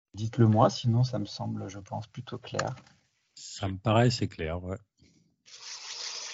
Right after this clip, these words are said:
Speaker 1: Eh bien, du
Speaker 2: Eh
Speaker 1: coup,
Speaker 2: ben, allez,
Speaker 1: euh,
Speaker 2: c'est parti.
Speaker 1: c'est parti. Donc, la question des partages. Là, je vous laisse répondre un peu dans l'ordre que vous voulez. Euh, je prendrai vos, vos réponses et je les noterai. Alors, attention,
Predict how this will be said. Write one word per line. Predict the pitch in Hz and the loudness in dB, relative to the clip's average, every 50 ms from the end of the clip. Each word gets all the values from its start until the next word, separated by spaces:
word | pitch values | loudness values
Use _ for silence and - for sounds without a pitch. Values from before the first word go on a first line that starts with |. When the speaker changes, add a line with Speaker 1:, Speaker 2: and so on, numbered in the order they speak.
| - - - - - - - _ - | -10 -12 -12 -14 -16 -20 -16 _ -2
Speaker 1:
Eh | 110 110 | 0 0
bien, | 101 101 104 110 110 110 110 107 107 107 107 104 107 107 104 | 2 4 4 4 4 4 2 0 0 -2 -2 -2 -2 -2 -4
du | 101 101 101 104 | -4 -6 -6 -2
Speaker 2:
Eh | 135 135 127 | 2 6 8
Speaker 1:
coup, | 175 | 10
Speaker 2:
ben, | 202 220 | 12 12
allez, | 214 160 131 120 | 12 12 12 10
Speaker 1:
euh, | 113 113 110 110 | 8 6 4 0
Speaker 2:
c'est | 110 107 107 110 | -4 -4 -2 0
parti. | 104 - - - 143 170 - _ _ _ _ _ _ _ _ _ _ _ - | 0 0 0 2 2 2 2 _ _ _ _ _ _ _ _ _ _ _ -16
Speaker 1:
c'est | - - - 120 | -10 -4 -2 0
parti. | - 139 - - 269 254 190 - - - - - - - _ - - - - - - - - - - 131 | 0 0 0 4 4 4 4 4 2 -4 -4 -4 -4 -6 _ -20 -20 -20 -18 -18 -18 -18 -18 -6 2 6
Donc, | 127 147 156 143 | 6 8 8 8
la | 170 151 | 6 4
question | 170 175 165 - 208 190 | 4 2 0 0 0 0
des | 175 - | 0 2
partages. | 165 156 - - - 123 120 113 107 113 | 2 0 -2 0 -2 -2 -2 -2 -4 -6
Là, | 117 113 117 139 147 156 | -6 -4 0 2 2 2
je | 135 | 0
vous | 127 127 | -2 -8
laisse | 131 139 135 | -8 -8 -8
répondre | - 123 120 113 135 147 143 123 | -8 -10 -10 -8 -8 -8 -8 -8
un | 110 107 | -8 -10
peu | - 143 135 | -10 -14 -12
dans | 117 110 107 | -12 -10 -12
l'ordre | 117 127 - - | -12 -12 -14 -16
que | 127 | -16
vous | 117 117 113 | -16 -14 -14
voulez. | 110 104 104 104 120 139 147 151 143 127 | -14 -14 -10 -6 -4 -2 -2 -2 -2 -4
Euh, | 113 110 107 107 | -4 -6 -8 -12
je | - _ | -14 _
prendrai | - 113 110 107 117 120 117 | -14 -12 -12 -10 -10 -10 -10
vos, | 110 104 107 104 101 101 101 101 _ _ - 98 92 90 _ _ - | -10 -12 -12 -12 -12 -12 -14 -16 _ _ -20 -20 -20 -20 _ _ -12
vos | 107 104 | -10 -8
réponses | 107 - 104 - 123 120 120 - | -8 -8 -8 -8 -8 -8 -8 -8
et | 123 107 | -8 -8
je | 104 | -8
les | 110 | -8
noterai. | 104 107 107 - - - 151 175 - _ _ _ _ - - - - - - - - | -8 -10 -10 -12 -8 -8 -8 -8 -8 _ _ _ _ -20 -20 -20 -18 -18 -18 -2 4
Alors, | - - 135 113 - - _ _ _ _ - - - - _ _ _ _ _ _ _ _ _ _ _ _ _ _ _ _ _ _ - | 6 8 8 8 6 2 _ _ _ _ -20 -20 -20 -20 _ _ _ _ _ _ _ _ _ _ _ _ _ _ _ _ _ _ -8
attention, | - - - 110 107 - - 135 147 147 | -8 -8 -8 -10 -18 -16 -16 -16 -16 -16